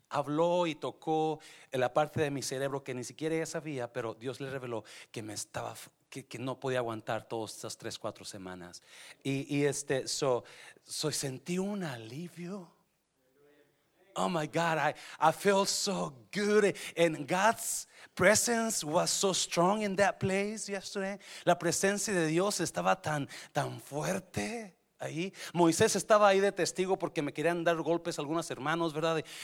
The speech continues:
Y, y so-, tenía a Moisés ahí, "No, to-, te, te, pon de testigo porque si me golpean los hermanos, ¿verdad?" <laughs> Est-, estaba ahí invitado y no sé, y lo mandábamos que saliera porque no es líder.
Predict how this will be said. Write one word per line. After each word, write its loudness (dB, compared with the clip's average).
Y, -6
y -6
so-, 4
tenía 2
a 4
Moisés 2
ahí, 2
"No, -2
to-, -4
te, -6
te, -6
pon -2
de 0
testigo 0
porque -10
si -10
me -4
golpean 2
los -4
hermanos, -4
¿verdad?" -6
<laughs> -10
Est-, 4
estaba 8
ahí 10
invitado 8
y 6
no 6
sé, 2
y 0
lo 6
mandábamos 6
que -2
saliera 2
porque -2
no 6
es 2
líder. 4